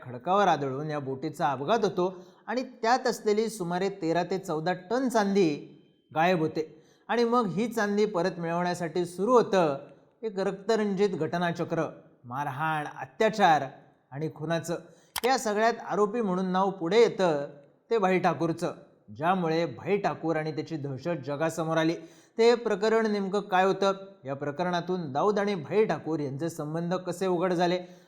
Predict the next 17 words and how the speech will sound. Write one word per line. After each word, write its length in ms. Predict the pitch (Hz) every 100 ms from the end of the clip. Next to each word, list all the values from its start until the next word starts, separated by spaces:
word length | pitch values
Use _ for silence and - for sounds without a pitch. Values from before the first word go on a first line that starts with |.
| _ 202
आणि 280 | 233 214
या 160 | 160 233
प्रकरणात 520 | 240 233 233 208 185 185 - - -
नेमकी 360 | 214 240 226 269
कुणाला 400 | - 220 233 233
शिक्षा 380 | 220 208 - 214
झाली, 300 | 190 175 135 - - - 113
जाणून 280 | 135 185 240
घेऊयात 400 | 208 190 170 156 - - _
या 100 | 147
व्हिडिओमधून. 600 | 160 160 165 165 156 170 143 - - -
नमस्कार, 320 | - - 180
मी 120 | 185 185
चिन्मय 360 | 190 185 190 190 - -
आणि 80 | 123
तुम्ही 220 | 147 214
पाहताय 560 | 220 170 151 143 135